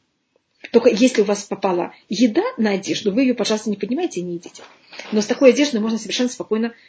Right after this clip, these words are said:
э, пользоваться ей на Песах. Так, тринадцатый день Ниссана, мы всё убрали. То, что нас при-, а, вечером, когда только выходят перв-, э, звёзды, считается, что после того, как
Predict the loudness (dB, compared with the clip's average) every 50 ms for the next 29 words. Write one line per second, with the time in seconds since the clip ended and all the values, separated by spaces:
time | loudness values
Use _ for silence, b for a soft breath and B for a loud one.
0 | b b _ -8 -8 0 2 2 2 2 0 -6 -6 -8 -14 -14 -14 -8 -6 -4
1 | -4 -4 -8 -10 -10 -10 -10 -10 -16 -16 -16 -18 -20 -20 -20 -20 _ _ -16 -16
2 | -16 _ _ _ -20 -20 _ _ _ _ _ -10 B B B B B B B B
3 | 6 6 6 4 0 2 2 2 4 6 4 4 4 2 -2 -4 0 0 -2 -2
4 | -2 -8 -18 -16 -10 -8 -6 -6 -2 -2 0 0 0 -2 -4 -4 2 4 6 6
5 | 6 4 -2 -8 -2 4 6 8 8 8 6 0 -2 -2 0 -2 -2 -4 -8 _
6 | B B B B B B B 4 4 4 4 0 -2 -2 0 0 0 2 2 2
7 | 0 0 -4 -8 _ _ _ -12 -8 0 2 2 4 4 2 0 0 -4 -6 -4
8 | -4 -2 0 0 -2 -2 -4 -10 _ _ _ 4 4 4 4 -2 -6 -6 -8 -8
9 | -2 0 0 0 0 -4 -4 -4 -4 -4 -4 -8 -10 -10 -8 -6 -4 -4 -4 -2
10 | 0 2 4 4 4 2 0 -4 -4 -4 -4 -2 0 2 2 0 0 0 -4 -6
11 | -8 -10 0 _ 2 2 2 0 0 0 0 -2 -6 -8